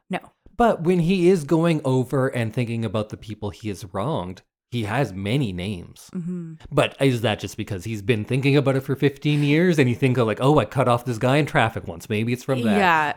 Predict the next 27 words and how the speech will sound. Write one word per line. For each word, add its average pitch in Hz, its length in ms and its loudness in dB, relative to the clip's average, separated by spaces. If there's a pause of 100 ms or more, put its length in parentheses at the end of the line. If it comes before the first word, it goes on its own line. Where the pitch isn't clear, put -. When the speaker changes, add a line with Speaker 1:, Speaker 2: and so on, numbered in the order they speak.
Speaker 2:
Or 190 260 6
has 151 260 0
he 175 120 -4
actually 127 440 -4
wronged 95 320 -6
this - 120 -14
many - 160 -12
people? - 480 -16 (220)
We 180 80 4
see 294 180 2
him, 135 300 2
like, 104 220 -6
he's 247 240 0
a 90 180 -6 (220)
kind 233 200 -2
of 110 100 -2
a 95 40 -8
dick 85 300 -10
at 82 120 -14
the - 60 -14
beginning 95 400 -8
when 147 100 0
he's 220 80 4
all 214 60 6
Speaker 1:
Yeah. 170 240 4
Speaker 2:
drunk 127 440 -4
and, 92 320 -6